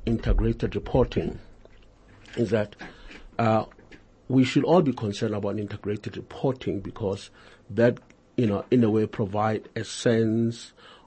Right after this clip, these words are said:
of how a company is performing. You are able to interrogate the company's, you know, corporate strategy. You look at the finances, you know, we look at the business model,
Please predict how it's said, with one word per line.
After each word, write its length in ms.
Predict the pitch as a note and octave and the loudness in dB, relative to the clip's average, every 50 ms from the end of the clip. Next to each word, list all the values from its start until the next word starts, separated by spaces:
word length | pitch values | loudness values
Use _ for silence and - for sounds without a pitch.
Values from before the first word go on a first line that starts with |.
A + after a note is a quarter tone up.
| _ _ | _ _
of 180 | A2 G#2 - | -4 -4 -4
how 380 | - - - A#2 A2 A2+ - - _ _ | -8 -6 -2 0 2 2 0 -2 _ _
a 180 | C3 C3 C3+ B2+ | 4 4 4 2
company 420 | - - A#2+ G2+ - A2+ G2+ G2 | 0 -6 -8 -6 -6 -8 -8 -8
is 120 | F#2+ - | -10 -12
performing. 600 | - _ E2+ - - - G2+ - - - - - D#3 _ _ _ - - - - - - _ _ - | -10 _ -10 -10 -8 -10 -10 -10 -10 -12 -14 -14 -16 _ _ _ -20 -20 -20 -20 -20 -20 _ _ -8
You 220 | - G#2 G#2 A2 | -6 -4 -2 -2
are 60 | G2+ | -2
able 200 | A2+ A2 G#2+ G#2 | -2 -2 -2 -4
to 140 | G#2 - A#2+ | -4 -4 -6
interrogate 840 | G2+ G2 - B2 B2 A#2+ G#2+ F2+ - G2+ G2 G2+ G#2 G#2 G#2 - - - - G2+ | -6 -4 0 2 2 2 2 0 -2 -4 -4 -2 -4 -4 -6 -10 -16 -18 -12 -10
the 160 | G2+ G#2 - - _ _ _ | -8 -8 -8 -10 _ _ _
company's, 480 | - B2 A2 G2+ A2+ G2 G2 G2 G2+ - - _ | -2 -2 -2 0 -2 -4 -4 -6 -8 -10 -12 _
you 80 | - B2 | -6 -4
know, 100 | G#2 F#2 | -4 -4
corporate 440 | - - B2 A2 - - G2 - - | -6 -4 -4 -4 -2 -4 -8 -8 -8
strategy. 640 | - - A#2 A2+ A2+ - A2+ E2+ - - F#2+ G2 F#2+ - - - - - - - _ _ | -8 -4 -4 -4 -4 -4 -8 -8 -6 -10 -10 -10 -12 -16 -20 -20 -20 -20 -20 -20 _ _
You 100 | G2+ G2 | -4 -4
look 180 | G2 G2+ - | -4 -4 -4
at 100 | G2+ - | -8 -8
the 80 | - - | -8 -14
finances, 1040 | - - A#2 A2+ A2+ A2 G#2+ G#2 G2+ G2+ - - G#2+ G2 G2+ G2 - - - - - | -4 2 2 4 4 4 2 0 -2 -4 -4 -4 -4 -4 -4 -6 -12 -16 -16 -12 -6
you 100 | - A2 | -6 -6
know, 120 | F#2+ F2+ | -4 -6
we 120 | F#2 G2 F#2+ | -6 -6 -8
look 180 | G2+ G2+ - | -8 -6 -8
at 160 | G2+ G2 - | -10 -8 -8
the 60 | - A2 | -12 -10
business 500 | - G2+ G2 G2+ - G#2 F#2 - - C3+ | -8 -8 -8 -8 -10 -12 -14 -8 -2 2
model, 500 | C3+ B2+ A#2+ A2 A2+ G#2 G2+ G#2 G#2 | 4 6 4 4 4 0 -2 -2 -6